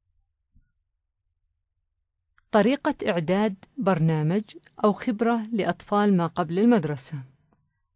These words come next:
واخترنا طبعا استراتيجية التفكير بمهارة الدعابة.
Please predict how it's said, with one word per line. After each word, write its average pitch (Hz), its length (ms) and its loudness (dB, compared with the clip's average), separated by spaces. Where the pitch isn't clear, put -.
واخترنا 170 840 -2
طبعا 165 200 -4
استراتيجية 170 840 -4
التفكير 214 580 -4
بمهارة 170 600 0
الدعابة. 160 640 -2